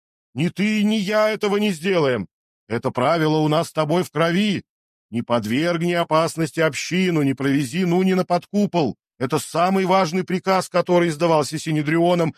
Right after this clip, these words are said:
за всё время существования общины». Уверен, вы сможете его нарушить.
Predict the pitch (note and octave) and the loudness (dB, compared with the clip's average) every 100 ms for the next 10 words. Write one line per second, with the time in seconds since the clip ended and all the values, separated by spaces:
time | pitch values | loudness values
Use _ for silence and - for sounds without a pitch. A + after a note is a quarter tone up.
0 | _ - F3+ D3+ A3+ A3 C#3+ D#3+ C#3+ C3+ | _ -8 -6 -4 -2 0 0 0 -2 -4
1 | C#3+ - C#3 C#3+ D3 C3+ A#2+ A#2+ A#2 - | -6 -8 -6 -4 0 2 2 0 -2 -6
2 | C#3 C3 G#2+ F2+ - _ _ _ _ _ | -4 -4 -4 -8 -14 _ _ _ _ _
3 | _ _ _ _ _ _ E3+ G#3 A3 A3+ | _ _ _ _ _ _ -2 0 0 -2
4 | G#3+ G#3 F#3+ F#3+ F3+ - G3 G3 C#3 A#2+ | -2 0 0 0 0 -2 0 2 2 -2
5 | - B2 A#2+ A#2 A#2+ A#2+ A#2+ A2 A2+ G#2+ | -4 -2 -2 0 0 0 0 -2 -6 -12